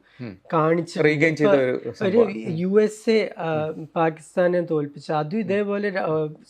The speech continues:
Speaker 2: സൂപ്പർ ഓവർ വരെ പോയിട്ട്
Speaker 1: ഉം.
Speaker 2: അവര് പതറാതെ ജയിച്ച കളിയായി,
Speaker 1: ഉം.
Speaker 2: ആ, യു-, അമേരിക്ക.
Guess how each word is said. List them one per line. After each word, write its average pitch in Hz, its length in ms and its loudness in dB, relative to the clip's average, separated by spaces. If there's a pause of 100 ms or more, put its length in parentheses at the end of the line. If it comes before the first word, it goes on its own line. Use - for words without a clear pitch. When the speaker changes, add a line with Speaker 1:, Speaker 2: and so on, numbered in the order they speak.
Speaker 2:
സൂപ്പർ 196 420 0
ഓവർ 202 260 0
വരെ 196 220 0
പോയിട്ട് 175 680 -4 (220)
Speaker 1:
ഉം. 117 120 -12 (220)
Speaker 2:
അവര് 165 280 0 (100)
പതറാതെ 175 640 4
ജയിച്ച 156 440 -2
കളിയായി, 139 520 -2
Speaker 1:
ഉം. 170 100 -8
Speaker 2:
ആ, 151 180 -6
യു-, 156 320 -8
അമേരിക്ക. 143 560 -4